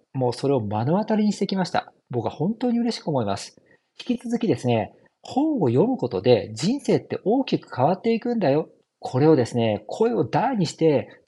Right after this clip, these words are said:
伝え続けていきたいなと思っています。さあ、今、エスエヌエス、それからこのようなね、ラジオの配信スタンドがいろいろなところで勃興している時です。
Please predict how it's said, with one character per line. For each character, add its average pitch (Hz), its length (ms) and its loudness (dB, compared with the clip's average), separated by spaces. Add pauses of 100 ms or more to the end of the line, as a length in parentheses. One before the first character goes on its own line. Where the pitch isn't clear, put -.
(120)
伝 262 160 4
え 254 40 0
続 262 280 -4
け 240 80 0
て 220 120 0
い 196 60 2
き - 100 -8
た 190 140 0
い 190 60 2
な 202 140 0
と - 140 -4
思 120 120 2
っ - 60 -6
て 101 80 -6
い 92 40 -4
ま 90 80 -6
す。 - 320 -12 (920)
さ 170 340 4
あ、 - 60 -20 (160)
今、 127 420 2
エ 117 100 0
ス 175 140 4
エ 175 80 6
ヌ 170 80 4
エ 160 60 4
ス、 - 340 -8
そ - 120 -2
れ 104 60 0
か - 120 -4
ら 85 260 -4
こ - 160 -8
の 113 80 -6
よ 104 80 -4
う - 20 -8
な 80 120 -8
ね、 120 280 0 (220)
ラ 127 180 6
ジ 127 80 0
オ 113 80 0
の 95 80 -6
配 139 300 0
信 196 180 0
ス - 100 -6
タ 202 100 0
ン 175 60 0
ド 117 80 -2
が 127 300 6
い 185 80 -2
ろ 139 220 0
い - 20 -2
ろ 208 80 0
な 220 60 -4
と 240 100 -4
こ 247 100 -2
ろ 247 80 4
で 180 140 2
勃 135 340 -4
興 196 200 -2
し - 60 -8
て 208 100 2
い 202 40 0
る 208 60 -4
時 202 200 0
で 113 100 4
す。 - 260 -14